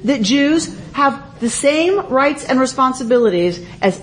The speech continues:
every other citizen. This is new. And so there, the benefits are obvious. The costs, I guess, are what I'm lifting up.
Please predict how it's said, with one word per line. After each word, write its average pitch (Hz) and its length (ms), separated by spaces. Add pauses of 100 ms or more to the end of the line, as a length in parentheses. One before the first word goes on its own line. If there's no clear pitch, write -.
every 240 300
other 220 180
citizen. 151 640
This 190 220
is 247 100
new. 269 440 (440)
And 226 180
so 226 360 (160)
there, 214 240
the 196 160
benefits 277 640
are 190 180
obvious. 170 640 (380)
The 190 180
costs, - 1120 (480)
I 202 160
guess, 233 260
are 233 80
what 214 240
I'm 214 240
lifting - 300
up. - 180